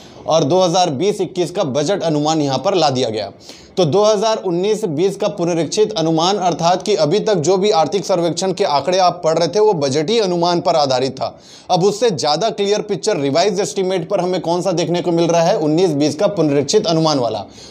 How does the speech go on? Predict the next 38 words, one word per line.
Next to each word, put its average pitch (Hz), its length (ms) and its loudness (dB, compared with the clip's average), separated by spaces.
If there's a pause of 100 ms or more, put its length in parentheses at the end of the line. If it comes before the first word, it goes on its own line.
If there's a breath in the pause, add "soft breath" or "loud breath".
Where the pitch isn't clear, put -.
(140 loud breath)
और 202 360 2
जो 151 340 2
दो 190 160 0
हज़ार 202 340 0
बीस 165 360 -2
इक्कीस 190 520 -2
के 226 160 0
वित्तीय 143 380 0
वर्ष 175 300 0
के 220 140 -2
लिए 208 160 2
जो 214 140 0
estimate 226 520 0
किया 180 220 2
गया 120 180 -2
है, 104 140 -8 (260 loud breath)
अर्थात 156 460 2
भविष्यकाल 196 680 -2
की 190 120 -2
जो 185 140 0
बात 151 260 2
हो 151 100 -4
रही 156 120 -2
है, 202 120 2
वो 185 200 -2
आंकड़े 180 400 -2
हमें 165 320 -2
दो 160 120 0
हज़ार 165 240 0
बीस 175 300 0
इक्कीस 156 320 -4
के 220 140 0
बजटीय 143 480 2
अनुमान 143 400 2
पर 190 120 2
देखने 143 280 0
को 160 100 0
मिलेगा। 139 400 2